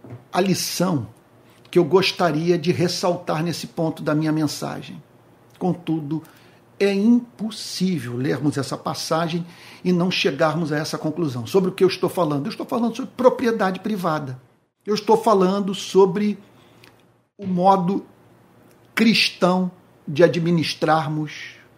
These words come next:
os recursos que Deus nos permite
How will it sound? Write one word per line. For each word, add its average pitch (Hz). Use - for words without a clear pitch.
os 160
recursos 175
que -
Deus 156
nos 170
permite 160